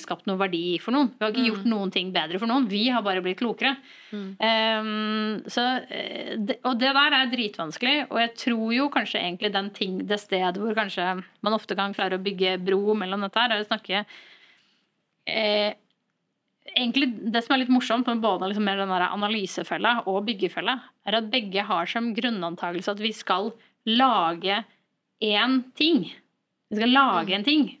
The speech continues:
Speaker 1: Ja, det høres veldig litt rart ut som vi ikke skal
Speaker 2: Mm.
Speaker 1: lage en ting, men poenget er at det, i byggefella så bare slenger man seg ut, og så bare begynner man å lage tingen med stor, eh, med liksom,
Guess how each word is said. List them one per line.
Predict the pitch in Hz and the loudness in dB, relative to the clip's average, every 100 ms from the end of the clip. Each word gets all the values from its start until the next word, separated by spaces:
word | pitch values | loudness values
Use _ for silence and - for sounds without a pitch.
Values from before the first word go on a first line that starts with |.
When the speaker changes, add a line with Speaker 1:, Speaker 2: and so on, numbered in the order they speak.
| - | -2
Speaker 1:
Ja, | 233 | 2
det | 247 | 2
høres | 233 | 2
veldig | 233 262 - 240 | 2 2 4 2
litt | 226 | 4
rart | 233 196 | 0 2
ut | |
som | 240 | -2
vi | 208 240 | 0 -2
ikke | 233 | 0
skal | 208 | 2
Speaker 2:
Mm. | 262 | 2
Speaker 1:
lage | 196 | 2
en | 202 | -2
ting, | 285 269 | 0 0
men | 254 | 0
poenget | 254 214 | 0 0
er | 208 | 0
at | |
det, | 240 254 - - - - | 0 -2 -8 -14 -14 -2
i | 240 240 | 0 2
byggefella | 262 202 208 262 | 0 0 -2 0
så | 285 269 - - 214 - 233 | 2 0 -4 -10 -10 -6 0
bare | 226 220 - - | 2 2 -2 -4
slenger | - 233 208 | -4 -2 0
man | 208 | 0
seg | 214 254 | 0 0
ut, | |
og | |
så | 240 | 0
bare | 226 | 0
begynner | 226 208 196 | 0 0 2
man | |
å | 220 | 4
lage | 226 180 185 | 4 4 0
tingen | - 196 196 294 349 226 | -2 -2 2 4 4 2
med | 220 | -2
stor, | 233 214 214 | -4 -2 0
eh, | 220 220 220 214 208 202 | 0 0 2 2 0 -2
med | 202 _ - | -6 _ -8
liksom, | 220 208 208 196 | -4 -2 -4 -6